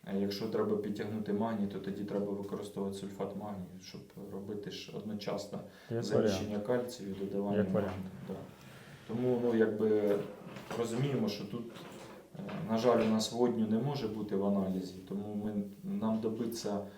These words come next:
Speaker 1: оптимального там нейтрального П Аш практично неможливо. Ну, тобто інвестиції в ґрунт будуть, е,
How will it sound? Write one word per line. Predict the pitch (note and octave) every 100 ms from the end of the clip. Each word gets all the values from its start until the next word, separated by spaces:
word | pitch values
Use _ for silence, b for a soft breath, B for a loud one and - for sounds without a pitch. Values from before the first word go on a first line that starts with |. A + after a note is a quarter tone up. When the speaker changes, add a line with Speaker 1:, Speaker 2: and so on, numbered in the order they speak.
| B
Speaker 1:
оптимального | G2+ G#2 A2+ A2+ A2+ G#2+ G2+ G2
там | G2 G2 G2 F#2+ G2+
нейтрального | A2 - A2 G#2+ G#2 G2+
П | A#2
Аш | C#3 C#3
практично | - - G#2 A2+ - G2 F#2
неможливо. | F#2 F2+ - - - - b b b
Ну, | A#2 G2+
тобто | G2 A2
інвестиції | A#2 B2 B2 C3 B2+ A2+ A2+
в |
ґрунт | C3 C3+ G2+
будуть, | G#2 G2+ G2+ -
е, | G2 -